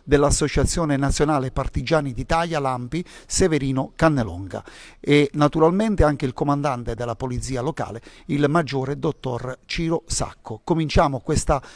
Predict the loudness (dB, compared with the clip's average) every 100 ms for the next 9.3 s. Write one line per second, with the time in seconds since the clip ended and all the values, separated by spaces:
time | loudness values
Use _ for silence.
0 | -18 0 6 8 8 4 2 4 4 2
1 | -2 2 2 2 0 -2 -2 -2 0 0
2 | 0 -2 0 0 0 0 -4 -14 -8 6
3 | 6 6 4 4 4 2 0 0 -2 0
4 | -2 0 0 2 0 0 0 0 -4 -4
5 | -4 -2 0 -2 -2 -6 -2 -2 -2 0
6 | 0 -2 -4 -10 -10 -14 -14 0 2 2
7 | -2 _ 0 2 0 -2 0 0 0 -2
8 | -2 -2 -2 -2 -4 -2 -2 -2 -4 -6
9 | -8 -10 -12